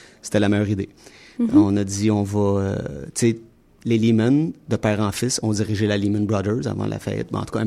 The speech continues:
Speaker 1: éventuellement, ils ont perdu le contrôle de, de la compagnie parce qu'il n'y avait pas d'héritier. C'est drôle de parler comme ça, hein, dans, dans le monde moderne démocratique, il n'y a pas d'héritier. Mais c'est une histoire d'hommes, on s'entend.
Speaker 2: Oui.
Speaker 1: C'est, c'est tous des hommes entre trente et soixante, soixante-dix ans. Puis Catherine a dit, « Mais non, mais pourquoi on prendrait pas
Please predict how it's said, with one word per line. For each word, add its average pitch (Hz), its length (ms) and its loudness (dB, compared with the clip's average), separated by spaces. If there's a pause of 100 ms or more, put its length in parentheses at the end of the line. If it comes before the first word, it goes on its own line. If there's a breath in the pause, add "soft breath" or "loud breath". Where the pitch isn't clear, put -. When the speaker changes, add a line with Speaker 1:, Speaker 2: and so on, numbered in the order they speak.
Speaker 1:
éventuellement, 113 480 2
ils 123 80 4
ont 107 40 0
perdu 101 200 -4
le 104 80 -4
contrôle 110 400 -2
de, 101 240 -4
de 98 40 -6
la 101 80 -4
compagnie 104 320 -2
parce 113 140 -4
qu'il 110 60 -4
n'y 101 60 -2
avait 101 40 -6
pas 110 80 -2
d'héritier. 104 440 -2 (720 loud breath)
C'est - 140 -10
drôle 110 140 0
de 110 80 2
parler 104 180 0
comme 98 160 -2
ça, 151 160 0
hein, 165 160 2
dans, 117 240 4
dans 113 140 4
le 117 80 4
monde 120 240 6
moderne 120 340 4
démocratique, 117 560 0
il 123 60 -2
n'y - 0 -
a - 20 2
pas 110 100 0
d'héritier. 113 440 0 (320 loud breath)
Mais 113 400 2 (240)
c'est - 220 -4
une 110 100 2
histoire 104 380 -2
d'hommes, 160 340 -2 (120)
on 113 60 -8
s'entend. 139 380 -4 (120)
Speaker 2:
Oui. 190 120 -4
Speaker 1:
C'est, - 160 -6
c'est 107 160 -2
tous 110 100 0
des 104 300 0
hommes 107 220 2
entre 98 220 -2
trente 101 480 -2
et 95 220 -2
soixante, 101 600 -2
soixante-dix 101 500 -4
ans. 127 100 -2 (640 loud breath)
Puis - 120 -8
Catherine 117 280 0
a 127 40 4
dit, « 101 140 0
Mais 104 100 4
non, 156 120 2
mais 135 100 2
pourquoi - 280 -2
on - 20 -2
prendrait 107 340 0
pas 139 400 2